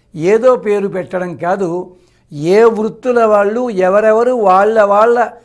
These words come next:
వర్గమును గుర్తుపెట్టుకునేలాంటి వృత్తి ఉంటు-, పేరు ఉంటుంది. ఒక మాట ఉంది, కొంతమంది అంటారు, "ఆ పేర్లకి తోకలు ఎందుకండి?" అని.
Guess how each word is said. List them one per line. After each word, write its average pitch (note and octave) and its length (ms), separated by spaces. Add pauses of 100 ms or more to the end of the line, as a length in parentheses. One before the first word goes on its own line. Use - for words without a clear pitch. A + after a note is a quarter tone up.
(280)
వర్గమును F3+ 720
గుర్తుపెట్టుకునేలాంటి G#3 1600
వృత్తి G#3+ 400
ఉంటు-, F#3 380
పేరు A3 340
ఉంటుంది. D#3+ 920 (640)
ఒక D#3 120
మాట F#3 360
ఉంది, A3 260
కొంతమంది F3+ 500
అంటారు, G3 460 (640)
"ఆ D#3 140
పేర్లకి G#3 520
తోకలు G#3+ 440
ఎందుకండి?" G3 600
అని. D3 200